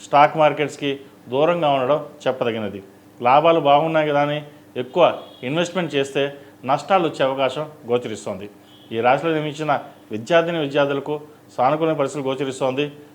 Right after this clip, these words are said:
చక్కగా విద్య మీద అవగాహన పెరుగుతుంది, మంచి రాణించగలుగుతారు. ప్రభుత్వపరమైన ఉద్యోగం కోసం ప్రయత్నిస్తున్న వారికి, రాత పరీక్ష రాస్తున్న వారికి ఈ వారం అనుకూలంగా ఉంది. ఉద్యోగ ప్రయత్నాలు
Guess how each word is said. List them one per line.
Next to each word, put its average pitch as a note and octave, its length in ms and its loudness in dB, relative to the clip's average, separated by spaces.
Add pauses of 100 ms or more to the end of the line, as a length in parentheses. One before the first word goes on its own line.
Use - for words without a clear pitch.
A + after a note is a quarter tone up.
(140)
చక్కగా C#3 360 2 (400)
విద్య B2 200 -2
మీద D3+ 200 2 (540)
అవగాహన D#3+ 460 6
పెరుగుతుంది, C3+ 460 -2 (460)
మంచి C3+ 260 -4
రాణించగలుగుతారు. C#3 760 2 (540)
ప్రభుత్వపరమైన D3+ 760 2 (500)
ఉద్యోగం E3 340 2
కోసం D3+ 260 0
ప్రయత్నిస్తున్న C#3 460 -2
వారికి, C3 300 0 (500)
రాత D3 260 4
పరీక్ష D#3+ 240 -2 (100)
రాస్తున్న C#3+ 300 -2
వారికి C3 280 0 (320)
ఈ - 100 -4
వారం C3+ 260 4 (200)
అనుకూలంగా C#3+ 560 0
ఉంది. C3+ 160 -2 (420)
ఉద్యోగ D3+ 280 2 (120)
ప్రయత్నాలు D3+ 380 0